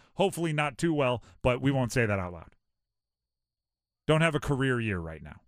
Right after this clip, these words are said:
'cause then we're definitely gonna have to tag you <laughs> 'cause you'll be worth too much. But I'm, I'm now firmly on that side, which is a big s-,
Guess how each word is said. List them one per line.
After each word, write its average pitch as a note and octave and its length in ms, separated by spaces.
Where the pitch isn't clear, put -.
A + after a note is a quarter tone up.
'cause A2 120
then A2+ 120
we're G#2+ 60
definitely G#2+ 360
gonna G#2 100
have F#2 120
to F#2 60
tag G2 360
you A#2+ 60
<laughs> - 20
'cause E3+ 220
you'll C3 80
be A#2 100
worth G2 200
too F2+ 120
much. - 280
But C3+ 100
I'm, D#3+ 200
I'm C#3+ 280
now D3+ 280
firmly C#3 380
on B2 100
that A#2+ 180
side, E2 300
which C#3+ 220
is E3+ 80
a D#3 60
big G#3+ 180
s-, - 200